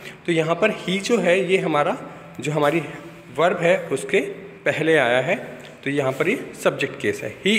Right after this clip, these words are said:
is riding my bike, तो इसलिए हमने यहाँ पर सब्जेक्ट केस लिया है। थर्ड है, she gave the book to Missus Brown।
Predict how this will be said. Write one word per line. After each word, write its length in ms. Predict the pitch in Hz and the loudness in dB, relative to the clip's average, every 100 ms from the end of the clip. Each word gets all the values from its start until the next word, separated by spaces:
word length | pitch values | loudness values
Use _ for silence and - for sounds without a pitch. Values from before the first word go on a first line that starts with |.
| 190 | 2
is 100 | 151 147 | 2 2
riding 280 | 131 139 131 | 4 2 0
my 80 | 220 - - - 110 | -2 -4 -10 -6 0
bike, 180 | 98 - | 0 -2
तो 100 | - | -8
इसलिए 280 | 123 - 160 | -8 -4 -2
हमने 200 | 156 147 | -2 -2
यहाँ 100 | 147 | -2
पर 120 | 143 254 | -2 -2
सब्जेक्ट 440 | - 139 143 - | -2 0 -2 0
केस 220 | 143 143 - | -2 -2 -4
लिया 220 | 110 95 | 0 0
है। 160 | - - - - - - - - - _ - | -2 -10 -16 -20 -20 -20 -20 -20 -20 _ -2
थर्ड 200 | 202 240 | 0 2
है, 80 | 247 | 0
she 220 | 240 240 247 226 | 0 0 2 4
gave 640 | 226 226 - - - 147 | 4 2 -2 -8 -4 0
the 80 | 170 170 | 2 4
book 240 | 180 - - - 180 | 2 -2 -10 -2 0
to 80 | 247 - - - - - | 0 -2 -10 -14 -16 -2
Missus 360 | 139 151 240 - - - 127 | 0 2 0 -2 -6 -12 -2
Brown। 260 | 131 104 | 2 2